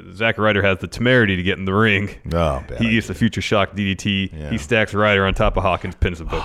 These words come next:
Speaker 2: <sighs> This is like local enhancement talent, man. This
Speaker 1: I know,
Speaker 2: is
Speaker 1: and these are
Speaker 2: terrible.
Speaker 1: former tag champions right here.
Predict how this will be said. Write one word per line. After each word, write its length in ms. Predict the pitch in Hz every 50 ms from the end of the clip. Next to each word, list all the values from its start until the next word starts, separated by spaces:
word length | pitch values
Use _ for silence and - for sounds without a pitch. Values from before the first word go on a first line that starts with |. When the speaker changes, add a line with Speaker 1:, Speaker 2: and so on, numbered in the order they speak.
| - -
Speaker 2:
<sighs> 120 | - -
This 180 | 90 98 - -
is 140 | 107 104 95
like 260 | 101 90 85 82 71
local 420 | 85 82 87 87 87 - 92 87 85
enhancement 480 | 82 80 85 80 - - 80 73 69 -
talent, 340 | 78 69 65 65 67 67
man. 240 | 67 71 71 71 73
This 80 | 82 92
Speaker 1:
I 40 | 92
know, 200 | 92 95 98 98
Speaker 2:
is 40 | 95
Speaker 1:
and 60 | 95 117
these 60 | 120
are 40 | 110
Speaker 2:
terrible. 180 | - 85 73 67
Speaker 1:
former 180 | 113 107 98
tag 280 | 85 - 113 101 95 95
champions 380 | - 95 90 82 - 90 85 82
right 140 | 87 82 80
here. 200 | 87 82 76